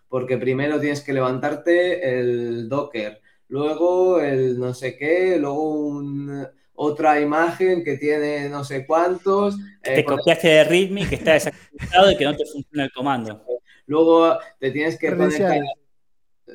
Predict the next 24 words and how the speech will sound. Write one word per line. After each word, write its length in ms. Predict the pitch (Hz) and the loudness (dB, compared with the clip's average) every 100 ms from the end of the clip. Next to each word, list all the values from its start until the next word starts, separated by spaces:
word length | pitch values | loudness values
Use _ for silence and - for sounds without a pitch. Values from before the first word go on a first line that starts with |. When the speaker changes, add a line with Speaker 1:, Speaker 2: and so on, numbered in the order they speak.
| - | -10
Speaker 1:
el 240 | 143 143 139 | -8 -6 -6
C 220 | 160 151 | -2 0
L 260 | 147 151 | 2 4
I 40 | 160 | 4
de 280 | 151 139 143 | 2 0 0
A 80 | |
W 520 | 143 147 147 139 139 170 | 0 -2 -2 -2 2 0
S 220 | 170 202 | 0 -2
porque 320 | 160 135 143 | -2 -6 -8
resulta 560 | 135 135 151 147 160 156 | -8 -6 -6 -4 -4 -4
que 320 | 147 165 165 | 0 2 2
hay 180 | 151 151 | 2 -2
unos 400 | 156 151 139 _ _ 143 135 | -6 -10 -12 _ _ -16 -6
parámetros 560 | 139 139 156 170 170 | -4 -2 -2 -2 -4
que 120 | - 139 | -8 -10
los 180 | 135 | -10
tienes 360 | 135 143 156 135 | -8 -8 -8 -6
ahí. 420 | 127 131 127 120 - _ - | -4 -4 -4 -6 -10 _ -8
Luego, 600 | 135 156 160 175 175 170 - | -4 -2 0 2 0 -2 -6
a-, 280 | 151 156 - | -4 -2 -2
ahora 200 | 175 190 | 0 2
me 140 | 185 | 2
voy 140 | 175 165 | 4 2
al, 160 | 156 | 0